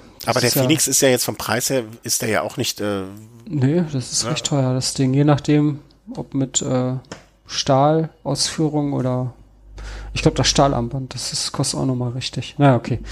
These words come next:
Speaker 2: Ja, das, aber, nee, aber ich meine jetzt im Vergleich zu einem, äh, äh, also wenn man, wenn ich mir jetzt einen Phoenix nehmen würde, ne, da kostet die Uhr ja auch mit schwarzem Armband, Phoenix fünf, sechshundert Euro.
Speaker 1: Mhm.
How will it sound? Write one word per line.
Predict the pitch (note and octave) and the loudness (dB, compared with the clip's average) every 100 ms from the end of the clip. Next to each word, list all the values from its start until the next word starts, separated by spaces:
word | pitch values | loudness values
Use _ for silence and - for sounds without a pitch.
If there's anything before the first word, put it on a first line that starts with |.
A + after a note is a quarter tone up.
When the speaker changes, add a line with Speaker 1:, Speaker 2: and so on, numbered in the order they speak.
| - - - - - A2 | -6 -6 -10 -10 -8 4
Speaker 2:
Ja, | A2+ | 4
das, | C3 E3 C3 | 6 2 -2
aber, | A#2+ A2 A#2 A#2 - - - | -2 0 0 -2 -6 -14 -2
nee, | B2+ C#3+ | 4 6
aber | C#3 | 4
ich | C#3 | 4
meine | C#3+ | 2
jetzt | C3+ C3 | 2 0
im | |
Vergleich | B2 A#2+ A#2+ | 0 2 2
zu | - | 0
einem, | B2 A2 | -4 -2
äh, | G#2 G#2 | 0 0
äh, | G#2 - - - - | -2 -8 -18 -20 -4
also | G#2+ G#2+ G#2 A2 G#2+ | 2 2 2 0 0
wenn | A2 | 2
man, | A2+ A2+ | 2 2
wenn | G#2 | 0
ich | A2 - | -2 -2
mir | |
jetzt | A2 - | -2 -2
einen | G2 | -2
Phoenix | - C3 D#3 - - | -2 0 0 0 0
nehmen | A2 A2+ C3+ C3+ C3 | 2 2 4 2 2
würde, | B2+ B2+ A#2+ A#2 G#2 | 2 4 2 2 0
ne, | A2 A#2+ | -2 -2
da | G2 | -4
kostet | - - - - | -6 -4 -4 -4
die | A2+ | -4
Uhr | G#2+ | -2
ja | G#2 | 0
auch | F2+ C3 - - | 0 -2 -6 -8
mit | A#2 | -4
schwarzem | - - - C#3 | 0 0 0 -2
Armband, | B2 C3 C3+ | -2 -2 -2
Phoenix | A#2+ G#2+ | -4 -2
fünf, | - B2+ | -4 -4
sechshundert | - - - A2+ | -4 -2 0 0
Euro. | A#2 C3 G2 - _ _ _ _ _ _ | 2 2 0 -10 _ _ _ _ _ _
Speaker 1:
Mhm. | D3 C3+ B2+ | -18 -18 -18